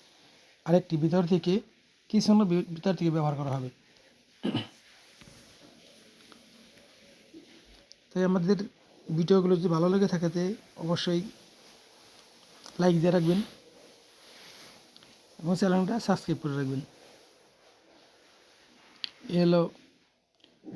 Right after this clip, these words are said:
ঘরের ভিতরে প্রবেশের সিঁড়ি এবং বসার বেঞ্চ। এখানে র্যাম সিঁড়ি দেওয়া হয় নাই। এ হলো বারান্দার পকেট রুম। এই যে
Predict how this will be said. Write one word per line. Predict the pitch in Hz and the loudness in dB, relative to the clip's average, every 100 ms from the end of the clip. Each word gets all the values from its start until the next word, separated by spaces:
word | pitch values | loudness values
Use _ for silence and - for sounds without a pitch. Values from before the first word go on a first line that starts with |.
| - - _ - - - _ - 151 | -16 -18 _ -20 -20 -20 _ -12 -2
ঘরের | 165 180 156 | 0 2 2
ভিতরে | 165 175 170 | 0 -2 -2
প্রবেশের | 185 170 165 170 165 - | 0 0 0 0 -2 -2
সিঁড়ি | 175 165 202 - _ _ _ _ - | 0 0 0 -4 _ _ _ _ -14
এবং | 160 156 180 170 | -6 -4 -4 -2
বসার | 170 165 156 151 | -2 0 0 0
বেঞ্চ। | 156 220 - - _ _ _ _ _ _ - - - - - - | 0 0 -6 -20 _ _ _ _ _ _ -20 -20 -20 -20 -20 -10
এখানে | 175 190 180 | 0 2 4
র্যাম | 170 185 - | 4 2 0
সিঁড়ি | 196 185 | 2 4
দেওয়া | 190 185 | 4 4
হয় | 165 | 2
নাই। | 170 240 - - - - - - - - - - - - - - - - - - 175 | 0 -2 -6 -20 -20 -20 -20 -20 -20 -20 -20 -20 -20 -20 -20 -20 -20 -20 -20 -8 0
এ | |
হলো | 180 175 | 4 4
বারান্দার | 190 196 180 | 4 4 2
পকেট | 196 175 170 | 0 0 -2
রুম। | 190 214 262 - - _ _ _ _ - - - - - - - | 0 0 -2 -14 -20 _ _ _ _ -20 -20 -20 -20 -20 -20 -18
এই | |
যে | - | -8